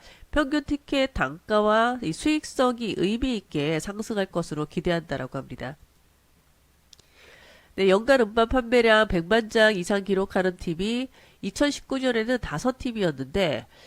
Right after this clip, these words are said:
올해는 오백만 장 팀만 해도 여섯 팀이고 백만 장 이상은 열, 열여덟 팀까지도 예상을 하고 있고요.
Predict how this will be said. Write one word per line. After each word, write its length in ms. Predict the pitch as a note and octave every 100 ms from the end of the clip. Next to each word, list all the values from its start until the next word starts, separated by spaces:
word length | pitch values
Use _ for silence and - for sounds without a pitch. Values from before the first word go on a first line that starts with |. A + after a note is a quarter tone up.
| -
올해는 460 | - F#3+ B3 C4+ C4
오백만 580 | D#3+ E3 A#3+ C4 B3+ A3+
장 220 | A3+ A#3
팀만 360 | - A3 A3+ G#3+
해도 260 | F#3 G3
여섯 320 | C#3 C#3+ G#3
팀이고 680 | - G3 D3+ - A3+ B3 C4+ - - -
백만 460 | - E3+ F#3 C#4 D4+
장 180 | C#4+ C#4
이상은 400 | G3+ G#3+ G#3+ F3
열, 240 | D#3 D#3
열여덟 840 | C#3 D3 D3+ - - D#3+ D#3 G#3+
팀까지도 840 | A3+ C4+ A#3 A3+ G#3+ G3+ F#3+ F3+ F3+
예상을 360 | D3 F3 E3
하고 180 | F#3+ F#3+
있고요. 520 | C3+ - B2 D#3 B3